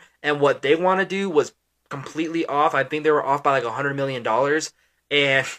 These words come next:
that's probably like, "Okay, dude, we can't do that because then we literally cannot bring anybody in to help you, and you cannot complain." And I do agree, like, if obviously you're giving him a lot of money,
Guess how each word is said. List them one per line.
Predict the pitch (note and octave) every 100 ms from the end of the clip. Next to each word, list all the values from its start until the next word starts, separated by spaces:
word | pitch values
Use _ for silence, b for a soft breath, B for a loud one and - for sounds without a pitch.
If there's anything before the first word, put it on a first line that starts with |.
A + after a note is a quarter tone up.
| _ b b -
that's | D#3+ D3+
probably | - E3 D#3 C#3+
like, | C#3+
"Okay, | C#3+ D3
dude, | C#3+ C#3 B2+
we | C3
can't | D3+ E3 B2
do | C#3
that | D#3 D#3+ D3
because | C#3+ C3+
then | B2+
we | C3+ C3
literally | C3 D#3 C#3+
cannot | C#3+ C#3 C3+
bring | C3+ D3 C#3+
anybody | C#3 C#3
in | C3+
to | B2
help | A2 C3 C3+
you, | E3 D#3+
and | B2 B2+
you | B2+
cannot | C#3 B2 A#2+
complain." | - A2+ E2+ A1+ - _ _ _
And | - G#3+
I | A#3+
do | C4+ D4
agree, | - C4 A3
like, | C3 A#2+
if | C#3
obviously | C3+ E3+ E3 F3+
you're | D#3+
giving | C#3+ E3
him | D3+ D#3+
a |
lot | D3 D3 C3
of |
money, | B2+ F#3 D3+ C#3